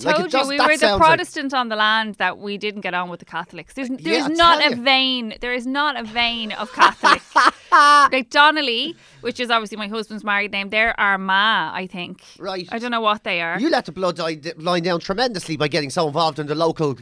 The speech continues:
Speaker 1: Catholic G A A
Speaker 2: <laughs> I know.
Speaker 1: bog ball of sports,
Speaker 2: That's
Speaker 1: did
Speaker 2: how we
Speaker 1: you?
Speaker 2: integrate ourselves.
Speaker 1: Yeah, yeah,
Speaker 2: It's
Speaker 1: yeah.
Speaker 2: like,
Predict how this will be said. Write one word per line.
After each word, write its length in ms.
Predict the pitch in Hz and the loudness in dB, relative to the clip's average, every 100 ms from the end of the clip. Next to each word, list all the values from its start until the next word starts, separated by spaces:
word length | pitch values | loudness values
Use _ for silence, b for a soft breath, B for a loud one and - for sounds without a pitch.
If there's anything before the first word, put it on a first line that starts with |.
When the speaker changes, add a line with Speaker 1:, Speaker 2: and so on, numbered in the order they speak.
| - | -8
Speaker 1:
Catholic 460 | - 190 165 147 | 0 0 -2 -10
G 220 | 117 175 165 | -8 -4 -2
A 20 | 160 | -2
A 80 | |
Speaker 2:
<laughs> 60 | 151 | -2
I 60 | 131 - - | -6 -10 -14
know. 120 | 190 | -2
Speaker 1:
bog 360 | 208 208 185 131 | 2 2 0 0
ball 480 | 190 170 160 131 b b b b | 2 2 0 -4 b b b b
of 200 | - 165 | -6 -6
sports, 400 | - 202 190 175 | -4 -2 0 0
Speaker 2:
That's 100 | 240 269 | -4 -2
Speaker 1:
did 60 | |
Speaker 2:
how 80 | 330 | 0
we 80 | 262 | 2
Speaker 1:
you? 60 | 339 | 0
Speaker 2:
integrate 420 | 320 311 302 285 | -4 -2 -2 -2
ourselves. 420 | 247 208 180 175 | -4 -4 -6 -6
Speaker 1:
Yeah, 60 | 214 240 254 | -6 -2 0
yeah, 140 | 226 | 0
Speaker 2:
It's 140 | 226 214 | 0 0
Speaker 1:
yeah. 20 | |
Speaker 2:
like, 160 | 196 | -2